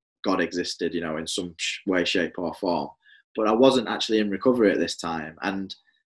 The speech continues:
my mental health from that point to the next three to six months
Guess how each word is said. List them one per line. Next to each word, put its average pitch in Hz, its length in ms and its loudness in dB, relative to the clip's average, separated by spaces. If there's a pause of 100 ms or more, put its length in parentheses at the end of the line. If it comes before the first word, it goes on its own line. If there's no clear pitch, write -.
(140)
my 104 120 2
mental 139 420 2
health 117 320 4
from 95 220 -12
that 110 140 -4 (100)
point 98 400 -4
to - 80 -10
the 104 80 -6
next - 360 -6
three 107 220 -2
to 98 140 -10
six - 280 -6
months 87 600 -8